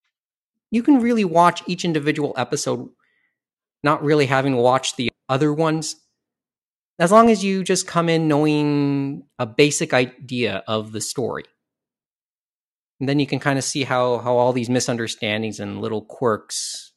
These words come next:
add to the humor of the show. But you see the, the relationships of all the ma-, all the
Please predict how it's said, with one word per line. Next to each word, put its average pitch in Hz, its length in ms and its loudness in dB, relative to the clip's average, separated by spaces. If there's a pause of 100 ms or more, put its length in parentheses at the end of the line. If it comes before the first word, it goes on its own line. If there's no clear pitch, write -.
(140)
add 113 220 -4
to - 80 -12
the 107 100 -8
humor 107 400 -4
of 101 120 -10
the 113 60 -10
show. - 400 -6 (480)
But 180 280 4 (1400)
you 165 120 0
see 214 540 -2
the, 170 240 0
the 143 140 2
relationships 156 640 2
of 127 120 2
all 143 160 8
the 147 80 4
ma-, 147 200 0
all 165 220 4
the 139 440 4